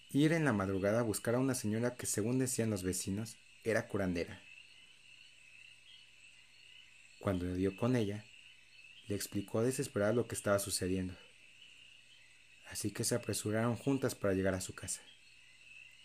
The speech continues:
Al llegar la curandera, sacó entre sus cosas agua bendita, y mientras rociaba la muñeca, rezaba muy rápido y fuerte.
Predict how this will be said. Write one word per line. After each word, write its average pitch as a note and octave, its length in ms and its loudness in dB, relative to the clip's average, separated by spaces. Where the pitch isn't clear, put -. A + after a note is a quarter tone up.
Al G2 160 -6
llegar F#2 340 0
la F#2+ 100 -2
curandera, G2+ 560 2
sacó A2 560 0
entre A#2 240 -2
sus G2 200 -6
cosas A2 460 -4
agua A#2 260 4
bendita, F#2 400 0
y G2+ 120 -4
mientras F#2+ 320 -2
rociaba G#2+ 420 2
la C#3 100 2
muñeca, G2 500 0
rezaba G#2 360 0
muy A2 200 2
rápido G#2 400 2
y - 20 0
fuerte. - 380 -4